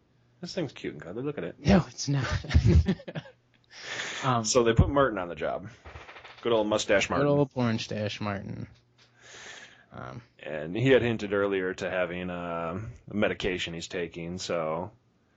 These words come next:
Speaker 1: they kinda, the item is figuring out what it is and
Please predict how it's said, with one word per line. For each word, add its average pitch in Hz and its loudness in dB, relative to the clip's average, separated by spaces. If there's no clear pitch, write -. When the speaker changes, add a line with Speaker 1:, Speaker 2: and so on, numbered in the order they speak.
Speaker 1:
they 87 -4
kinda, 85 -2
the 82 0
item 87 2
is 82 -6
figuring 95 2
out 90 0
what 90 0
it 87 -4
is 90 -2
and 85 -4